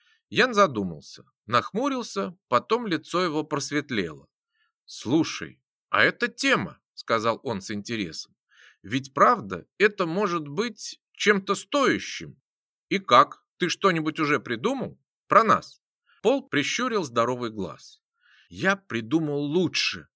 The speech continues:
заговорщицким шёпотом произнёс он.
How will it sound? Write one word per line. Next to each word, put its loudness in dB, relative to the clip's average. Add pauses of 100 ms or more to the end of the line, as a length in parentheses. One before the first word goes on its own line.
(320)
заговорщицким -2
шёпотом -6
произнёс -6
он. -12